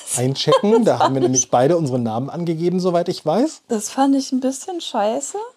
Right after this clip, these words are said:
Speaker 2: Ähm, aber egal, immerhin, so. Äh, und, äh, es, es, es gab da nicht so ein... Ähm, nicht irgendwie so ein, wie man das sonst in Hotels hat,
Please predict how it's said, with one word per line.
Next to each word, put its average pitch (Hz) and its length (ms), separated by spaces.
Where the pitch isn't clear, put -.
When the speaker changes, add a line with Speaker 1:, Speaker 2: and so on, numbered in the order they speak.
Speaker 2:
Ähm, 294 340
aber 254 240
egal, 220 320
immerhin, 277 540
so. 208 480
Äh, 233 480
und, 254 480
äh, 208 180
es, - 200
es, - 220
es - 200
gab 247 240
da 247 180
nicht 254 500
so 240 220
ein... 233 280
Ähm, 214 560
nicht 240 300
irgendwie 247 480
so 220 140
ein, 214 200
wie 226 80
man 220 180
das 214 180
sonst 247 320
in 302 160
Hotels 269 580
hat, 269 240